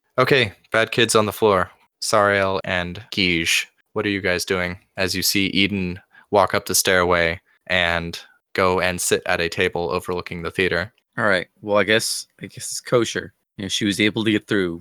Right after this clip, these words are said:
Speaker 2: Maybe it won't be too tough for us. So he'll give Sariel, like,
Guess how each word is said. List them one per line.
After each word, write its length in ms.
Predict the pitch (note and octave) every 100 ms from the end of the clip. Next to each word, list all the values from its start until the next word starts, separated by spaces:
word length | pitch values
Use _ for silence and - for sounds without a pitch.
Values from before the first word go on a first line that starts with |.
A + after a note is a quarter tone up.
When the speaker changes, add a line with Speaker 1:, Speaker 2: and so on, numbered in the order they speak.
| -
Speaker 2:
Maybe 240 | F#2+ G2
it 60 | G2
won't 180 | F#2+ F#2+
be 80 |
too 140 | G#2+ -
tough 160 | G#2
for 160 | - G2
us. 320 | F2 - - _ _ -
So 640 | - C3 A#2+ G#2+ F#2+ F2 _ _ -
he'll 200 | A#2+ G#2
give 320 | A2+ G2+ -
Sariel, 400 | - - G2 G2
like, 300 | G2 F#2 _